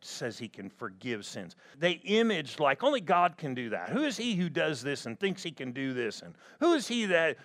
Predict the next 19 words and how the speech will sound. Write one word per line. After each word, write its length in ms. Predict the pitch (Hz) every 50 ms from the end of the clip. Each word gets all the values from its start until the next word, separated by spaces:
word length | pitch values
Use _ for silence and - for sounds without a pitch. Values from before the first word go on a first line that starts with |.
| - - -
you 160 | 170 175 165
know, 100 | 160 147
says 420 | 131 - 143 - - 185 175 139
he's 60 | 123
got 200 | 131 175 156 -
this 140 | - 135 120
power 380 | - - - 165 165 156 147 143
and 100 | 139 131
does 220 | 135 139 135 123
all 160 | 131 123 123
this 140 | 120 120 117
stuff?" 260 | - - 156 135 123 - _ _ _ - - - _ _
And 300 | 170 180 170 160 156 151
they 180 | 170 202 214
murmured 440 | 208 185 185 196 202 208 208 202 180
and 160 | 170 156 143
complained, 580 | - 156 143 131 - 165 170 180 190 202 214 196 - _ _ _ _ _
and 200 | 139 139 135 123
God, 440 | 127 151 156 165 170 180 202 196